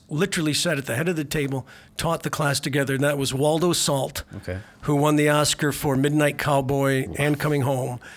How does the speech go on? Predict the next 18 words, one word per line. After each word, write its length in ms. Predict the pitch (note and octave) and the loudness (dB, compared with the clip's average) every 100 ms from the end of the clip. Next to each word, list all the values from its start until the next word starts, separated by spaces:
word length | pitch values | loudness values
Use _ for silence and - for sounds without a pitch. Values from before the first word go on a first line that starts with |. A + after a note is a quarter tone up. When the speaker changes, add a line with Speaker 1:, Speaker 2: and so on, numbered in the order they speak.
| - - - | -20 -16 -2
Speaker 1:
Ring 200 | D3 E3+ | 2 4
Lardner 340 | E3+ E3 E3 | 6 6 4
Junior, 520 | C3+ D3+ D3 D3 D3 | 4 4 4 4 2
who 180 | C3 B2+ | 0 -2
won 200 | B2 C#3 | 0 2
the 100 | C#3 | 2
Oscar 360 | C#3 C3+ - C#3 | 2 0 -2 -2
for 160 | - | -2
mash, 560 | C3 C3+ B2+ B2+ - - _ - - - - - | 0 0 0 -2 -4 -8 _ -20 -18 -18 -18 -8
and 240 | - C#3 C#3+ | -2 -2 0
Ian 280 | D3+ D3+ C#3+ | 2 4 2
McClellan 440 | C3 D#3+ C#3+ C#3+ | 2 0 2 4
Hunter, 360 | D3 G#3+ F#3+ B2+ | 2 2 0 -2
who 160 | B2+ | -2
won 240 | B2 C#3 C#3 | -2 -2 -2
for 160 | C3+ | -4
Roman 300 | A#2+ C#3 C3+ | -2 -2 0
Holiday. 520 | B2+ D3+ D3+ C#3 - | 0 0 0 -2 -6